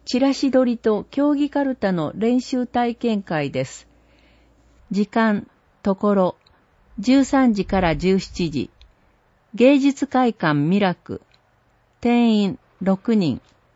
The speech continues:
前半後半入れ替え制。当日先着順。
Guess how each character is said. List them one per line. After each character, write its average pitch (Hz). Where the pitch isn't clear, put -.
前 247
半 214
後 208
半 180
入 196
れ 202
替 196
え 180
制。 160
当 254
日 233
先 196
着 180
順。 147